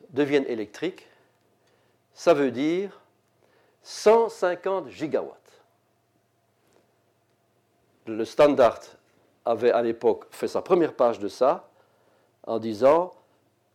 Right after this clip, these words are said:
La voiture é-, électrique exige l'équivalent de cent cinquante centrales nucléaires. »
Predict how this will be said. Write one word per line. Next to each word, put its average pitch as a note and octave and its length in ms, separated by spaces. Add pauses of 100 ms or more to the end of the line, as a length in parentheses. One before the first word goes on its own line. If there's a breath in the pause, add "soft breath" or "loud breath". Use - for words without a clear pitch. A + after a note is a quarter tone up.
(280)
La C#3+ 140
voiture D#3 340
é-, C3 320
électrique C3 640 (400)
exige B2+ 560
l'équivalent C3 720
de A#2 80
cent B2+ 220
cinquante A#2+ 560
centrales G#2 400
nucléaires. » D#2+ 480